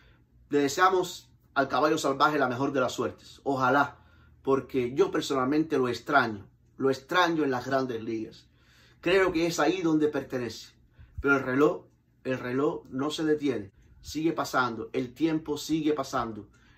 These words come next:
Y hoy el caballo salvaje ya tiene treinta y un años y dos años por fuera de la gran carpa. Felicidades, Yasiel Puig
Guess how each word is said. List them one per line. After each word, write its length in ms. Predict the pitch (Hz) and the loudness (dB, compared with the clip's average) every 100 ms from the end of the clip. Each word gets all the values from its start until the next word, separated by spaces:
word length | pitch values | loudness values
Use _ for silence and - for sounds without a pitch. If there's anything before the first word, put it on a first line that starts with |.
| - | -10
Y 200 | 127 131 | 0 2
hoy 180 | 143 | 4
el 100 | 147 | 2
caballo 320 | - 123 127 135 | 0 -2 -2 -2
salvaje 380 | 117 117 127 | -6 -4 -2
ya 100 | 127 | -2
tiene 160 | 120 131 | -4 -6
treinta 280 | 123 117 110 | -6 -8 -4
y 60 | |
un 100 | 127 | -2
años 440 | 151 185 175 - - _ _ _ _ | -2 -2 -4 -8 -18 _ _ _ _
y 140 | - 127 | -8 0
dos 220 | 135 - | 0 0
años 260 | 127 135 123 | -2 -2 -4
por 180 | 110 | -8
fuera 440 | 104 131 120 113 - _ _ - | -6 -4 -2 -4 -8 _ _ -20
de 180 | 110 110 | -8 -6
la 120 | 107 | -6
gran 240 | 101 98 95 | -8 -10 -12
carpa. 460 | - - - - _ _ _ _ _ - _ | -18 -20 -20 -20 _ _ _ _ _ -20 _
Felicidades, 680 | 143 139 - 131 165 156 | 0 0 0 2 4 4
Yasiel 360 | 143 127 151 135 | 2 0 0 0
Puig 440 | 143 185 180 - | 0 0 0 -8